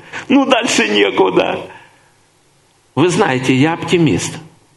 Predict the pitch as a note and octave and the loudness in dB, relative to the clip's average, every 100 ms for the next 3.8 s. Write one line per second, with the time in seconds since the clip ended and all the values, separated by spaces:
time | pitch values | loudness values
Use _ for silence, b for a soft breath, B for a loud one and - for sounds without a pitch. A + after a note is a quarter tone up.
0 | _ _ _ _ _ _ _ _ _ _ | _ _ _ _ _ _ _ _ _ _
1 | _ _ _ _ D#3 - F3 A#3 F3+ F#3+ | _ _ _ _ -2 0 2 2 0 0
2 | D#3+ D#3+ F#3+ - - - - - G#3 E3 | 2 2 2 0 -10 -16 -4 0 2 2
3 | E3 C3+ E3 F3 D3 B2+ D3+ | 2 2 2 2 2 0 0